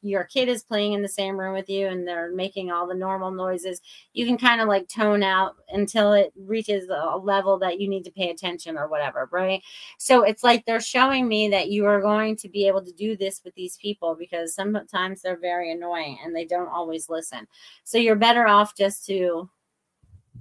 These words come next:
bubble up and not listen, if that makes sense, because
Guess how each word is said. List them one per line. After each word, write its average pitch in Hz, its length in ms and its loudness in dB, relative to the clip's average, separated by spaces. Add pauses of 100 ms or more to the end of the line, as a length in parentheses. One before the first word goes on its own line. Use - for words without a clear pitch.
(1200)
bubble 220 340 8
up 196 340 6
and 190 140 -4
not 165 240 -4
listen, - 460 -12 (260)
if 156 140 -18
that 160 160 -6
makes 143 240 -10
sense, 113 360 -18
because 143 400 -10